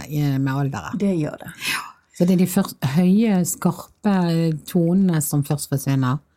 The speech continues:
Speaker 1: Så når du legger ned toneleie, så vil du kunne
Speaker 2: Ja.
Speaker 1: Det var det dere gjorde.
Speaker 2: Så, så selv om jeg var liten jente, så måtte jeg da venne meg til å snakke litt,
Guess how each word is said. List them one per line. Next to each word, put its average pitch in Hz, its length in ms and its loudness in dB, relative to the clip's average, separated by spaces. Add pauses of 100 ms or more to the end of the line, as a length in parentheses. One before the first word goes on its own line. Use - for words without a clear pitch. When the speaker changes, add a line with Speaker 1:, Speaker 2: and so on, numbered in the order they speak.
(320)
Speaker 1:
Så - 160 2
når 196 260 4
du 170 120 2
legger 165 320 2
ned 165 340 2
toneleie, 147 720 0 (180)
så - 220 -2
vil 160 120 0
du 143 80 0
kunne 135 420 -2 (340)
Speaker 2:
Ja. 202 80 -6 (200)
Speaker 1:
Det 180 100 0
var 175 80 2
det 180 120 2
dere 151 220 -2
gjorde. 143 280 -2 (280)
Speaker 2:
Så, - 180 -2
så - 320 -4
selv 285 320 2
om 220 80 0
jeg 233 100 0
var 208 80 2
liten 202 360 0
jente, 185 440 0
så 196 120 -4
måtte 180 260 -2
jeg 185 80 -2
da 185 120 -2
venne 180 260 -4
meg 180 180 -4
til 180 200 -4
å 170 60 -10
snakke 185 380 -4
litt, 247 260 -2